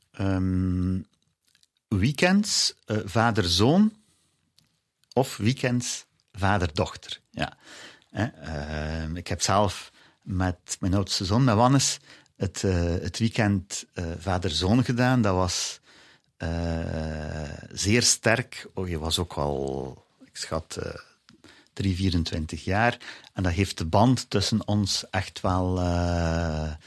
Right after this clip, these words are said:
echt wel heel versterkt. En ik ben daar nog altijd zeer blij over. En ik zie ook van zijn kant dat hij blij is, eh, dat hij dat heeft kunnen doen. Dat gaat dan bijvoorbeeld door,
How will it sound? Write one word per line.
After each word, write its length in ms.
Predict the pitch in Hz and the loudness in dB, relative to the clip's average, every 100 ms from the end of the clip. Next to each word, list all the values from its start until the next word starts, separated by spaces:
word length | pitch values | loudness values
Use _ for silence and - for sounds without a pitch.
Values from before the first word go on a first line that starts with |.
| - _ | -20 _
echt 220 | 113 - | -6 -4
wel 240 | - 95 87 | -2 0 0
heel 300 | 87 110 104 | 4 4 4
versterkt. 500 | - - 113 110 - | 0 0 2 0 -2
En 140 | 95 | 0
ik 160 | 87 87 | 0 -2
ben 160 | 92 | -2
daar 100 | 90 | 0
nog 180 | 92 87 | 2 0
altijd 320 | 98 104 98 | 0 0 -2
zeer 180 | - 92 | -2 -4
blij 300 | 85 92 113 | 0 0 2
over. 320 | 127 139 127 | 2 2 2
En 100 | 123 | 2
ik 140 | 98 - | 2 2
zie 260 | - 127 - | 2 0 2
ook 380 | 123 135 - - | 2 2 -4 -16
van 240 | - 101 | -2 0
zijn 240 | 90 117 120 | 4 2 2
kant 200 | 110 104 | 0 -2
dat 160 | 90 | -2
hij 140 | 95 82 | -2 -2
blij 260 | 101 101 | 0 0
is, 360 | 113 104 - - - - - - - | 0 -4 -8 -10 -16 -20 -20 -20 -6
eh, 220 | 87 82 - | -2 -2 -2
dat 140 | 90 | 0
hij 120 | 92 | 0
dat 180 | 87 85 | 0 -2
heeft 260 | - 87 - | -4 -4 -2
kunnen 240 | 90 80 | 0 2
doen. 200 | 101 127 - - - | 2 0 -2 -14 -10
Dat 140 | - 85 | -4 0
gaat 180 | 107 | 2
dan 140 | 104 107 | 4 4
bijvoorbeeld 720 | 101 90 110 101 98 87 101 | 4 4 4 4 2 0 -2
door, 340 | 92 95 120 | 0 2 2